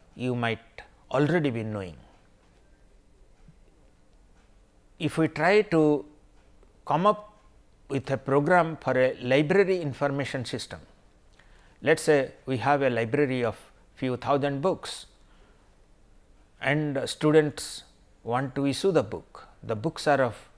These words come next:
two types, the books that can be issued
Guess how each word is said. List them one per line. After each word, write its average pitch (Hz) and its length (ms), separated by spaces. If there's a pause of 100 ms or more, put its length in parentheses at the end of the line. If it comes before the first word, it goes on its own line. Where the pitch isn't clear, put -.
(100)
two 156 120
types, - 580 (1800)
the 113 160
books 127 320
that 123 240
can 139 200
be 135 140
issued 196 460